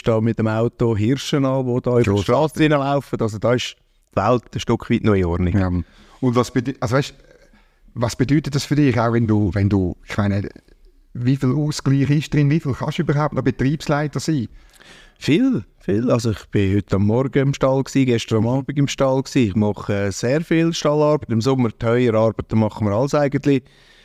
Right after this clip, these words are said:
Speaker 1: familienintern. Da bin ich immer rum. Das ist das Positive in der Bundeshauptstadt.
Speaker 2: In der Miliz.
Speaker 1: Juli.
Speaker 2: Miliz.
Speaker 1: Juli, August ist kein Schwein in dieser Bundesverwaltung und mein E-Mail-Ordner ist fast leer. Ich habe Zeit, um mich der Landwirtschaft zu widmen.
Speaker 2: Mhm.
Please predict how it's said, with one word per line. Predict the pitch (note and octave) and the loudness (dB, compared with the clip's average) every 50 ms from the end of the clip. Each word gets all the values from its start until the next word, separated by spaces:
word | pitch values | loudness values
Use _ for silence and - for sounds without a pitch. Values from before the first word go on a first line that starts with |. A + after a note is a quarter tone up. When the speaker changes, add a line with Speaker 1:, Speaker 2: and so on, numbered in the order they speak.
| _ _ _ | _ _ _
Speaker 1:
familienintern. | - B2+ B2+ B2+ B2 B2 A#2+ A2+ A#2+ C#3+ D#3 - - C#3 C3+ C#3 C#3+ C3+ | 2 4 4 4 4 4 2 2 2 0 0 0 0 0 2 2 2 0
Da | B2 | 0
bin | A2+ A2+ A2 | 0 0 0
ich | G#2+ A2+ | 2 2
immer | B2+ C#3 C#3+ | 2 2 2
rum. | C#3 C#3+ D3+ D3 | 2 2 0 0
Das | - C#3+ C#3+ | -2 0 0
ist | F3 E3 C3+ | 0 0 0
das | C#3 - | -2 -6
Positive | - - F3 F#3+ F3+ G3 - - G#3 G3+ F3 C3 D3+ C3+ C3 B2 - | -2 0 0 0 0 -2 -2 0 0 0 2 2 0 0 0 -2 -6
in | _ - C#3 | _ -4 -4
der | C#3 | -2
Bundeshauptstadt. | C#3+ D3 D3+ E3+ E3 D#3+ D3+ D3 D3+ D3 C#3+ - - - - E3+ D3 B2 - - - A2 | 0 0 0 2 0 0 -2 -2 -2 -2 -4 -4 -8 -2 0 0 0 0 -4 -6 -6 -4
Speaker 2:
In | G#2+ | -2
der | G#2 F#2 | 0 0
Miliz. | G2 G#2 F3+ | 0 0 0
Speaker 1:
Juli. | F#3 F#3+ F3+ D#3+ B2 A2+ G#2 - _ - | 2 2 2 2 0 -2 -4 -10 _ -4
Speaker 2:
Miliz. | G#2 A#2+ C3 C#3 E3 F3+ E3 - - - - - _ _ | 0 0 2 2 2 0 0 -4 -10 -14 -14 -14 _ _
Speaker 1:
Juli, | - A#2+ B2+ D3 F3 F#3+ F#3 F3 D#3+ | -6 -2 0 0 2 2 2 4 4
August | D3+ D3+ C#3+ E3 E3+ D#3+ - - - | 2 2 2 2 0 0 -2 -4 -2
ist | D3+ C3+ - - | -2 -2 -2 -4
kein | - - C3 B2 C#3+ D#3+ E3 | -6 -4 -2 0 0 0 0
Schwein | - C#3+ C3 C3 C3+ D3 D#3 | 0 0 0 0 0 0 0
in | D3 C#3+ | 0 0
dieser | C#3+ C3+ B2+ B2+ | 2 2 0 0
Bundesverwaltung | A#2+ C3 C#3+ F3+ F#3 F#3+ - - G#3+ G3 G#3+ A#3 G#3 F3 - - D3 D3 | 0 0 0 0 -2 -4 -2 -2 0 0 2 2 0 0 -2 -2 0 0
und | C#3+ C#3 D3 C3+ - | 0 0 0 0 2
mein | D3 D3 D3+ | 2 2 2
E-Mail-Ordner | C#3+ D3 E3+ E3 D#3 D3+ C#3+ C#3+ D3 D3+ - - C#3 B2+ | 2 2 2 2 2 2 2 0 -2 -2 -4 -4 -2 -2
ist | B2+ A#2+ | -2 -2
fast | - B2+ A#2 A2+ - - | -2 -2 -2 -2 -2 -2
leer. | A#2 A2+ A#2+ B2+ C3+ C3+ | -2 0 0 0 0 0
Ich | B2 - | 0 0
habe | A#2+ A2 A2+ G2+ | -2 -2 -2 -6
Zeit, | - - A2+ A#2+ A#2+ - - - | -4 0 0 0 0 0 0 0
um | A2+ A2 G#2+ | 2 4 4
mich | G#2+ A2 G#2 - | 2 2 0 -4
der | - - G#2+ | -2 0 0
Landwirtschaft | G#2 A2+ B2+ C3 C3+ B2+ - C3 B2 A2+ - | 2 2 2 0 0 0 0 0 0 0 -2
zu | - A#2 | 0 0
widmen. | A#2 G#2 E2+ E2+ G2+ | 0 2 2 0 0
Speaker 2:
Mhm. | G#2+ | 0